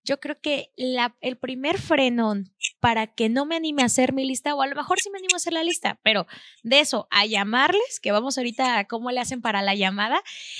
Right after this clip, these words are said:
eh, muchas veces es el miedo al no, ¿verdad? Me ha tocado muchas veces que escucho cuando se hace la lista, "Ok, ya tienes cien personas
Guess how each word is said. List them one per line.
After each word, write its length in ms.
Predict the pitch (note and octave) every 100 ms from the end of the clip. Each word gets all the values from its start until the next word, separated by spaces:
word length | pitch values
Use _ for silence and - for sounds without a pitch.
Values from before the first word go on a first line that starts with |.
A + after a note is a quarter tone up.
| -
eh, 400 | - A#3 A3+ A3
muchas 260 | A3+ C4 D4+
veces 260 | C4+ C#4+ B3
es 160 | A#3
el 140 | C4 A#3+
miedo 220 | A#3 A#3+
al 160 | A3+ G3+
no, 180 | G3+
¿verdad? 300 | F#3 F3 F3+ D#4 - - -
Me 120 | G#3
ha 40 |
tocado 440 | A3+ C4+ C4 B3+ B3+
muchas 460 | B3 A#3+ - B3
veces 360 | A#3 A#3 - B3
que 80 | A#3
escucho 640 | G#3+ - A3+ - A3+ A#3 _ _
cuando 280 | A3+ G#3+ G#3
se 140 | A3
hace 180 | A3 C4+
la 120 | B3+
lista, 380 | G#3+ G#3+ - C#4
"Ok, 140 | A3 G3 E3 -
ya 100 | -
tienes 420 | G#3 A#3+ A#3 - -
cien 300 | - - C#4
personas 580 | C4+ C#4 A3 F3 - -